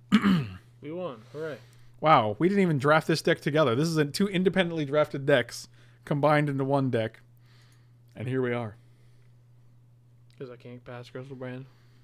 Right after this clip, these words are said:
Speaker 1: Well, that's not why.
Speaker 2: That's why.
Speaker 1: Okay. I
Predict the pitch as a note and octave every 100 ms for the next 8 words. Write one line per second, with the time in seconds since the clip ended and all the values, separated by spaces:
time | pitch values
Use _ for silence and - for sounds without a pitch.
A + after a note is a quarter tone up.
0 | - _ _ _ - - - - - -
1 | - - - - F#3+ D3+ D#3+ - D#3 A2+
2 | A2+ F#2 F#2+ - - - - D3 - B2+
3 | _ - - - _ _ _ _ _ _
4 | _ - A2 A2+ - A2